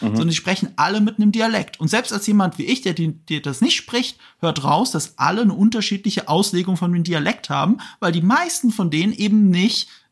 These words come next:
Speaker 2: aus Afrika tatsächlich kommen, sondern sich einen Dialekt aneignen müssen.
Speaker 1: Mhm.
Speaker 2: Und ein Freund von mir ist aus Namibia. Und der muss immer lachen, wenn er Black Panther sieht, weil, weil er keinem einzigen glaubt, dass, dass sie Afrikaans sprechen können. Das klingt
Speaker 1: Mhm.
Speaker 2: sehr gefaked für ihn.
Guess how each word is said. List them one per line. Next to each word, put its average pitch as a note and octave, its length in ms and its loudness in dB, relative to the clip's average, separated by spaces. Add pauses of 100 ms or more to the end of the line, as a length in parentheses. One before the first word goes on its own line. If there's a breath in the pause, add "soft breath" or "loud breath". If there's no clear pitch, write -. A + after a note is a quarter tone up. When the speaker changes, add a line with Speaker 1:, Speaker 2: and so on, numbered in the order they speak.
Speaker 2:
aus F#3 240 0
Afrika D#3+ 460 0
tatsächlich D#3+ 380 -4
kommen, C#4 200 2
sondern E3 200 2
sich D#3+ 160 -2
einen F3 100 4
Dialekt F3 420 -2
aneignen C#3+ 600 0
müssen. A#2+ 400 -4 (200 loud breath)
Speaker 1:
Mhm. A2 220 -6
Speaker 2:
Und E3 320 2
ein D3+ 100 2
Freund E4 280 0
von B3+ 160 4
mir D3 240 0
ist D3+ 100 -2
aus C#4+ 160 0
Namibia. C3 640 -4 (100)
Und D#3 140 0
der F3+ 60 6
muss G#3 120 4
immer G#3+ 160 4
lachen, A#3+ 300 0
wenn A3+ 80 4
er G3 80 2
Black D#3+ 220 -4
Panther E3 280 0
sieht, F#3+ 240 0
weil, E3 220 2
weil - 180 -2
er E3 60 -8
keinem A#3 320 0
einzigen F#3 520 0
glaubt, F#3 520 2 (160 loud breath)
dass, D#3+ 140 -4
dass E3 260 -2
sie E3+ 100 -2
Afrikaans F#3+ 480 0
sprechen B2+ 380 -8
können. - 240 -6
Das - 160 -6
klingt - 160 4
Speaker 1:
Mhm. F#2 80 2
Speaker 2:
sehr F#3+ 240 2
gefaked G3 420 -6
für - 140 -12
ihn. B2 160 -4